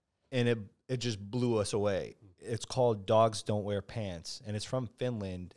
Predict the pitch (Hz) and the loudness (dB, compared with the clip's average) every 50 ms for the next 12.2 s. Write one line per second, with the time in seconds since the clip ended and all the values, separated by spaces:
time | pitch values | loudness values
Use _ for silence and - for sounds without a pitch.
0 | _ 101 98 98 92 104 104 - - - - _ _ _ _ _ _ - - - | _ -12 -10 -8 -8 -8 -8 -8 -10 -14 -20 _ _ _ _ _ _ -14 -10 -2
1 | - 139 143 151 - - 135 113 - _ _ - 123 123 127 127 123 123 127 113 | 2 4 4 4 2 -2 -10 -12 -18 _ _ 0 2 4 4 6 4 2 2 0
2 | 104 - _ _ - 123 120 120 120 110 104 107 107 110 104 107 107 104 - - | -4 -10 _ _ -4 -2 -2 -2 -2 -4 -4 -6 -6 -4 -4 -6 -6 -8 -6 -2
3 | - 123 127 - - 120 104 _ _ - 123 120 120 117 117 113 107 - _ - | 0 0 0 0 -4 -8 -12 _ _ 0 2 4 4 4 2 0 -4 -10 _ -16
4 | - - - 117 113 113 110 104 - 117 110 101 104 104 101 101 95 95 - _ | -14 -6 -4 -2 0 0 -2 -4 -6 -6 -4 -4 -4 -4 -4 -6 -8 -10 -14 _
5 | _ _ _ _ _ _ _ _ - 135 127 127 - 131 120 110 - - - 143 | _ _ _ _ _ _ _ _ -2 0 0 0 0 -2 -6 -6 -6 -4 -4 -2
6 | 131 - 143 110 - _ - 123 120 110 - - - 123 113 117 113 - - 120 | -2 -2 -4 -6 -6 _ -2 -2 -2 -2 -4 -4 0 2 2 2 0 -2 -4 -8
7 | 104 98 - 117 107 117 110 104 98 - - 110 107 107 101 98 98 92 _ _ | -8 -6 -6 -8 -8 -8 -10 -14 -16 -18 -16 -12 -10 -8 -8 -8 -10 -12 _ _
8 | _ _ _ _ _ _ _ _ _ _ - 101 101 98 101 98 98 95 98 104 | _ _ _ _ _ _ _ _ _ _ -4 -2 0 0 0 0 -2 -2 -2 -2
9 | 101 98 98 98 95 95 92 - _ _ _ _ _ _ _ _ - 120 127 143 | 0 0 0 -2 -2 -4 -6 -8 _ _ _ _ _ _ _ _ -10 -4 0 2
10 | 147 143 139 127 120 110 101 98 - _ - 120 113 104 98 - - - - _ | 4 4 4 4 2 0 -2 -6 -8 _ -6 -2 -2 -2 -2 -4 -6 -10 -14 _
11 | _ _ _ _ 117 120 120 117 113 110 107 117 120 - - 120 120 123 135 139 | _ _ _ _ _ -10 -6 -4 -2 -2 -2 -2 -4 -2 0 0 2 2 2 2
12 | 131 123 127 104 | 2 0 -2 -4